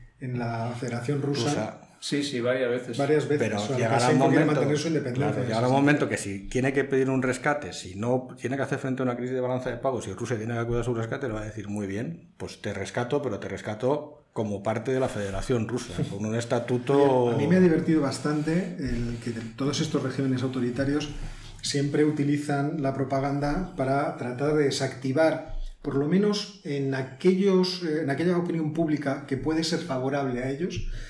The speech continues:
Speaker 1: eh, la sensación negativa de un hecho como este. O sea, que, que tú lances un, eh, un cazabombardero y decir, "Oiga, usted aterrice aquí".
Speaker 2: Claro,
Speaker 1: Además,
Speaker 2: una cosa.
Speaker 1: con una, eh, excusa absurda,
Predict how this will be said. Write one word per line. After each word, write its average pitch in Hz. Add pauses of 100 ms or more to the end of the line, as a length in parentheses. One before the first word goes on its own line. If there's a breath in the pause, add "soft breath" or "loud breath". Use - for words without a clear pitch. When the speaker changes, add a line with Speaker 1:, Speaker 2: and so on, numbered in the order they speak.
(320 loud breath)
Speaker 1:
eh, 131
la 139
sensación 151
negativa 160
de 160
un 127
hecho 123
como 120
este. 95
O -
sea, 98
que, - (140)
que -
tú 135
lances 131
un, 135 (440 loud breath)
eh, 131
un 143
cazabombardero 143
y 139
decir, 135
"Oiga, 131
usted 139
aterrice 139
aquí". 135
Speaker 2:
Claro, -
Speaker 1:
Además, 147
Speaker 2:
una -
cosa. 107 (240)
Speaker 1:
con 147
una, 156
eh, 147
excusa 156
absurda, -